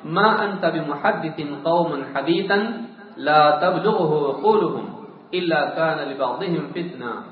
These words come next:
جب بھی تو لوگوں کے سامنے کوئی ایسی بات بیان کرے گا جس تک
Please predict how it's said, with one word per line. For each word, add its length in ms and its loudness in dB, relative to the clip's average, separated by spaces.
جب 180 2
بھی 180 -2
تو 80 -2
لوگوں 280 0
کے 120 -4
سامنے 400 2
کوئی 160 -4
ایسی 200 -6
بات 260 2
بیان 300 -2
کرے 240 -4
گا 80 -2
جس 220 -6
تک 60 -10